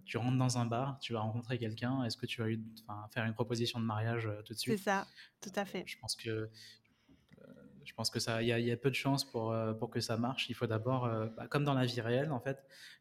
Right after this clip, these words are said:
Speaker 1: passer par la phase de séduction et peut-être même avant la phase de
Speaker 2: Exactement.
Speaker 1: séduction, la phase où, euh, bah, tu fais connaissance, vous êtes un peu amis, voilà, vous trouvez des points d'intérêt, et cetera. Donc, ça prend du temps de construire une relation.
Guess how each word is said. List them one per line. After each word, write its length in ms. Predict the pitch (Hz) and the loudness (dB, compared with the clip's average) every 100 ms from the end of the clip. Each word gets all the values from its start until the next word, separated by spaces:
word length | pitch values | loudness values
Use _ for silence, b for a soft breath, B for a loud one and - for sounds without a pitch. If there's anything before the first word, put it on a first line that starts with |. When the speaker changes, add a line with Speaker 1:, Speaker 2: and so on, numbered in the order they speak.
| - | -2
Speaker 1:
passer 340 | 117 - 147 | 0 2 2
par 160 | 123 110 | 4 2
la 100 | 107 | 2
phase 400 | - 131 131 - | 4 4 4 0
de 180 | 117 117 | 0 0
séduction 600 | - 120 127 - 170 156 | 0 0 0 0 0 -2
et 60 | - | -2
peut-être 280 | 113 120 | 0 2
même 160 | 135 131 | 4 4
avant 160 | 117 117 | 4 2
la 100 | 113 | 4
phase 200 | 123 117 | 2 2
de 60 | |
Speaker 2:
Exactement. 260 | 101 95 113 | 2 2 0
Speaker 1:
séduction, 300 | 107 143 151 | 2 2 2
la 120 | 113 | 0
phase 300 | 117 131 120 | 0 0 2
où, 240 | 123 120 | 2 0
euh, 60 | 107 113 B B B B B - | -2 -6 B B B B B -8
bah, 220 | 113 117 | -8 -6
tu 160 | - - | -6 -4
fais 100 | 117 | -2
connaissance, 680 | 107 101 - 135 139 139 117 | -2 -2 2 4 2 0 -2
vous 60 | |
êtes 100 | 110 | -4
un 60 | 101 | -4
peu 120 | - | -4
amis, 600 | 101 104 135 143 139 135 | -4 0 2 2 2 0
voilà, 280 | 117 107 120 | 0 -2 -2
vous 60 | 113 | -6
trouvez 220 | - 110 | -6 -4
des 120 | 110 | -4
points 180 | 120 110 | -2 -2
d'intérêt, 440 | 110 104 120 131 | -2 -2 -2 -2
et 80 | 127 | -4
cetera. 380 | - - 117 113 B B B - | -8 -8 -8 -8 B B B -12
Donc, 100 | - | -6
ça 100 | 113 | -2
prend 160 | 151 | 2
du 160 | 143 131 | 2 0
temps 220 | 139 139 120 | -2 -4 -4
de 80 | |
construire 380 | 110 113 - 117 | -4 -4 -2 0
une 120 | 113 | 0
relation. 440 | 110 110 113 - | 2 2 2 -2